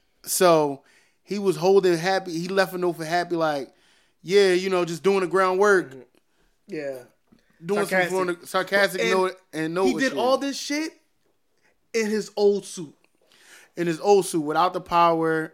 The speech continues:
Speaker 1: without, without the,
Speaker 2: The
Speaker 1: the
Speaker 2: tech.
Speaker 1: the tech. All right, 'cause another thing that, that was, that was really dope was when him and his friend figured out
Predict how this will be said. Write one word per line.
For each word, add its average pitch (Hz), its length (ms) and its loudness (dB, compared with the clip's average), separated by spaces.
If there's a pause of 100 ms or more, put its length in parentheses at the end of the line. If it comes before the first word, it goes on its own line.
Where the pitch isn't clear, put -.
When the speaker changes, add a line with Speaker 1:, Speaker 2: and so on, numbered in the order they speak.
Speaker 1:
without, 160 640 0
without 180 360 4
the, 170 240 0 (500)
Speaker 2:
The 156 80 -4
Speaker 1:
the 160 140 4
Speaker 2:
tech. 185 280 0
Speaker 1:
the 156 120 -4
tech. - 500 0 (340)
All 165 160 4
right, 156 120 0
'cause 160 180 -2
another 202 320 0
thing 180 220 -2
that, 160 200 -4
that 151 120 -4
was, 131 220 -8
that 151 140 -8
was 143 160 -4
really 147 200 -4
dope 135 260 -4
was 123 480 -10 (580)
when 147 160 -4
him 190 200 -2
and 185 60 2
his 156 120 -4
friend 170 480 -4
figured 160 280 -6
out 147 340 -4